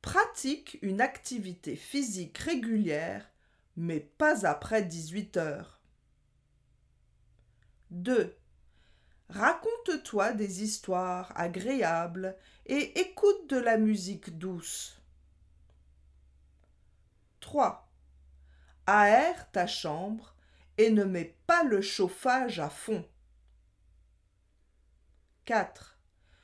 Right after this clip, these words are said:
Ne dîne ni trop lourd ni trop gras, mais mange suffisamment, sinon la faim te réveillera.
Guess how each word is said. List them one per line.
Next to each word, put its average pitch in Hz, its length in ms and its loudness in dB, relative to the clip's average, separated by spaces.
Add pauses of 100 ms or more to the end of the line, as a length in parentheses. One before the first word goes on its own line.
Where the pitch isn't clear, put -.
(260)
Ne 214 240 0
dîne 262 580 -2 (140)
ni 190 380 0 (100)
trop 339 300 0
lourd 277 680 2 (280)
ni 262 340 2
trop 311 300 -4
gras, 190 480 -2 (800)
mais 175 160 0
mange 214 460 0
suffisamment, 180 1000 -2 (460)
sinon 214 480 0
la 170 160 2
faim 262 360 -2
te 180 120 -6
réveillera. 202 920 0